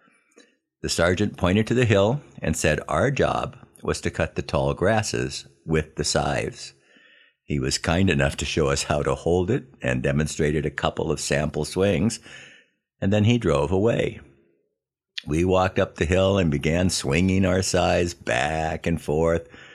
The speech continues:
We spent a couple of hours cutting those pretty tall grasses.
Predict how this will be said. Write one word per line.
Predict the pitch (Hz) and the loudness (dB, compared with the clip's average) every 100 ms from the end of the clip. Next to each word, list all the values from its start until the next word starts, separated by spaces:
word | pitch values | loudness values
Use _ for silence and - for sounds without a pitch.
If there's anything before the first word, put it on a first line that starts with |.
| - _ _ 110 | -20 _ _ -10
We | |
spent | - 92 82 | -2 2 0
a | |
couple | - 90 - 110 | 0 -2 2 2
of | 107 | 2
hours | 113 113 - 67 | 2 0 0 -4
cutting | - 80 80 85 | -2 0 2 2
those | 76 80 85 - | 2 2 0 -4
pretty | - 67 80 | -4 -2 -2
tall | 78 78 82 92 | -2 0 2 0
grasses. | 85 58 65 - 64 67 | 0 0 -2 -4 -6 -6